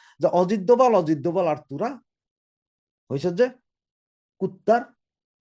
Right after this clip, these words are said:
বাচ্চা, এর চেয়ে ভালো কিছু না। ওই যে একটা বলে না, একটা গ্রাম্য ভাষায় কথা আছে, "হন্ডে আসমানত তারা আর হন্ডে জৈনুন নারা বা হন্ডে ফুন্দর ফোরা",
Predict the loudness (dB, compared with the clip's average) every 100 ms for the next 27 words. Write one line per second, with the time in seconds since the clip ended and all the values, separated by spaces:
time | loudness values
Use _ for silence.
0 | _ -14 -12 -14 -20 -20 -20 _ _ _
1 | _ _ -8 0 0 0 -4 -6 -10 -18
2 | -12 -6 0 0 0 -2 0 0 0 -2
3 | -2 -4 -6 -6 -6 -4 -6 -6 -8 -8
4 | -10 -14 -16 -20 _ 2 6 6 4 0
5 | -2 2 4 2 0 -4 -4 -4 -4 0
6 | 2 2 2 0 -4 -4 -4 -2 -2 -2
7 | -2 -4 -4 -6 -6 -6 -6 -8 -16 _
8 | _ _ _ _ 0 2 2 2 0 0
9 | -2 -4 -4 -6 -6 -6 -6